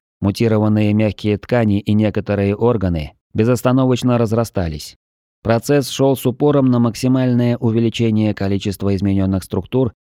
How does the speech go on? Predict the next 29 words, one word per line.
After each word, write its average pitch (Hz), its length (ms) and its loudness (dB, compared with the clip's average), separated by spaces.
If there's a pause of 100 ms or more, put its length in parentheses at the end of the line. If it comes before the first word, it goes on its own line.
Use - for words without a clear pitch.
(120)
что 147 200 -4
меня 143 240 2
не 139 100 2
устраивало. 92 760 -2 (280)
Требовалось 135 640 0
изменить 113 480 2
вектор 113 380 -2
в - 60 -10
сторону 98 400 0 (1300)
плоть, 156 300 0
больше 107 320 0
походившая 101 680 -2
на 101 140 0
комки 104 300 0
мяса, 92 500 -2 (100)
замедлила 104 600 0
свой 95 240 0
рост, 127 340 -2 (320)
а - 140 -2
после 151 340 0
и 147 160 -2
вовсе 139 380 0
начала 104 420 0
отмирать. 87 540 -4 (420)
По 107 280 2
усыхал 113 560 -2
прямо 107 260 0
на 104 140 0
глазах, 98 560 -2